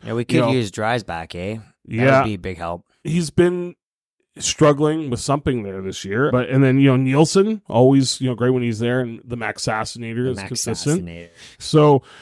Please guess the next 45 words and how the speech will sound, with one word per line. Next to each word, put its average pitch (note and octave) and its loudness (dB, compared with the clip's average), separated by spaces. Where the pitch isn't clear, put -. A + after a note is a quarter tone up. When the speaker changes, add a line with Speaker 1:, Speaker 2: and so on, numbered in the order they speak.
Speaker 2:
you G3+ 2
know, A3+ 4
even A#3+ 2
John B3 4
Stevens G3+ -4
is C#3 -4
in B2+ -8
the A#2+ -8
mix A2+ -10
with A2+ -10
ten G#2 -10
goals F#2+ -8
Speaker 1:
Yeah. E3+ -2
Speaker 2:
this G#3+ -8
season, F2 -12
right? A#2 -4
So, D#3+ 4
but E3+ 2
we F#3+ 4
need, G#3+ 0
you F#3 4
know, F3 0
to F3 -6
make G3 -8
a A#3 -6
run A3+ 2
in A3 -2
the F#3+ 0
A F#3 2
H F3+ -4
L, E3+ 2
you D3+ -4
need D#3+ -6
those E3+ -2
guys D3+ 2
that C#3+ 0
are C#3 0
able C3+ 0
to A#2 -10
just B2 -8
take F3+ -2
the F#3 -2
puck D#3 2
in F3+ 0
the, G#3 -2